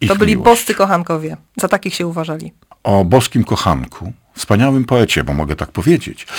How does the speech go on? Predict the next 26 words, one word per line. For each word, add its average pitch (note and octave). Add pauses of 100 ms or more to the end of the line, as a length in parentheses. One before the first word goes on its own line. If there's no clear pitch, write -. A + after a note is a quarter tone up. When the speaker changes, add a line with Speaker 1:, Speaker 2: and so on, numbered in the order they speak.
(480)
Speaker 1:
i F#2
człowieku, E2+
który D#2+
stworzył C#2
dwa C2
świetne -
dramaty, A2+ (580)
o D#2+
Zygmuncie E2+
Krasińskim. D2+
Dzisiaj E2
w -
Szkole D#2
Bardzo C2+
Wieczorowej C2+
wykładała B1+
pani A#1 (140)
doktor D#2 (120)
Alicja D2+ (280)
Zdzichiewicz. - (360)
Audycję A2+
przygotował F#2+
Marek D#2+
Mierzwiak. G2
Życzymy F#2
państwu E2